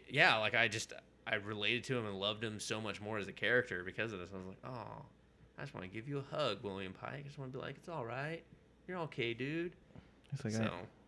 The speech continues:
Speaker 1: he's like, "No, I'm not. I've got a fucking mystery to <laughs> solve." And I'm like, "All right, never mind. Get back to it," you know? <laughs> And then it kinda just pops out, like,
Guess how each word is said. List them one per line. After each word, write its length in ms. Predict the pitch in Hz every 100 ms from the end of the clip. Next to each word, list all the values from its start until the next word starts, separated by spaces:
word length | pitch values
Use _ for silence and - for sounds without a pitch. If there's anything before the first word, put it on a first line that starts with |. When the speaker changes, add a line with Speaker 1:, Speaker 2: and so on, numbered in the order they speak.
| - -
Speaker 1:
he's 140 | 110
like, 120 | 117 104
"No, 160 | 233
I'm 100 | 156
not. 260 | 147 202 120
I've 100 | 98
got 180 | 147 104
a 20 |
fucking 320 | 175 170 120
mystery 320 | 208 240 143
to 60 | 104
<laughs> 0 |
solve." 360 | - 156 - 156
And 100 | 143
I'm 60 |
like, 160 | 123 -
"All 60 | 190
right, 140 | 131
never 140 | 151 131
mind. 180 | 104 123
Get 100 | 175
back 220 | 110 -
to 160 | 95
it," 100 | 113
you 80 | -
know? 180 | 95 101 - - - - - -
<laughs> 240 | - -
And 120 | 160
then 100 | 180
it 60 | 185
kinda 180 | 175 170
just 140 | 147
pops 260 | 151 131 -
out, 280 | 123 127 -
like, 300 | 107 -